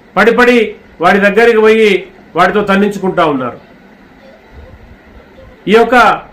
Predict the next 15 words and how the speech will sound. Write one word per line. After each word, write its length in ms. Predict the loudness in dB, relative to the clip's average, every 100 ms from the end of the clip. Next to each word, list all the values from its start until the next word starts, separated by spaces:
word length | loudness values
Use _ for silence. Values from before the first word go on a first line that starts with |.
| -20 -20 -20 -8
భావజాలం 640 | -2 2 4 4 4 2
నుంచి 420 | -2 -4 -6 -6 -10 _ _
బయటికి 340 | -4 -2 0 2
రండి. 400 | 2 0 0 -2 -12 -20 -20 -20 -20 -4
ఏదైతే 680 | 0 4 4 4 2 0 -8 -20 _ -20 -4
మనము 480 | 0 4 4 2 -2 -14 -20 -20 -10 -2
ఆ 260 | 2 4
రాజరాజేశ్వర 760 | 4 2 2 2 2 0 0 -2
స్వామికి 680 | 0 0 0 0 -4 -6 -12 -20 -20 -20 -2
కోడె 220 | 2 4
మొక్కలు, 540 | 4 2 2 0 0 -6 -18 -20 -20 -20 -4
కోడె 200 | 0 2
మొక్కలు 340 | 2 2 0
తీర్చుకుంటాం, 580 | 0 -2 -2 -4 -2 -4 -10 -20 -20 -20 -20 -20 -20 -2
మనము 460 | 2 2 2 0